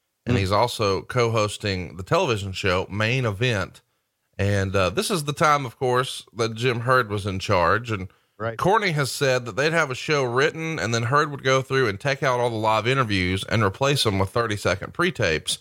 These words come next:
Speaker 1: because he
Speaker 2: Right.
Speaker 1: didn't like live interviews. And he says that probably went back to when Herd was a director in the sixties in Saint Louis for Sam Mushnick, and Mushnick didn't do live interviews. So Herd didn't think he should have 'em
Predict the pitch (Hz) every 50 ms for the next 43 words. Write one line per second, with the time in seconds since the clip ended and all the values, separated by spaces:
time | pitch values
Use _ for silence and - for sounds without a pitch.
0 | _ _ _ _ _ - - 135 151 139 151 160 143 131 104 113 123 135 156 156
1 | - - 113 98 92 90 95 101 92 87 80 85 82 73 67 69 - - - 101
2 | 113 101 113 156 185 - - 135 117 113 110 110 110 90 - - - 196 190 180
3 | 170 156 151 135 131 135 117 78 120 123 120 113 101 - - _ _ _ _ _
4 | _ _ _ - - 127 117 120 117 110 113 120 139 143 143 131 120 117 110 -
5 | 101 110 104 104 92 82 90 92 110 151 196 - - - 104 95 92 76 90 -
6 | - 160 160 - - - 110 110 107 98 95 104 98 - - 101 87 67 92 120
7 | 131 135 127 123 - - 101 - - 113 98 90 92 110 127 135 - - 120 110
8 | - - _ _ _ _ _ _ _ _ _ _ - 101 107 107 107 107 113 127
9 | 135 123 - - 107 87 85 110 101 78 90 101 113 117 120 104 98 90 87 85
10 | 92 90 82 78 76 80 73 76 80 - - 113 110 - 143 160 151 127 113 113
11 | 113 110 110 95 87 104 113 107 101 - 107 101 92 - 95 101 107 98 98 92
12 | 92 85 78 95 92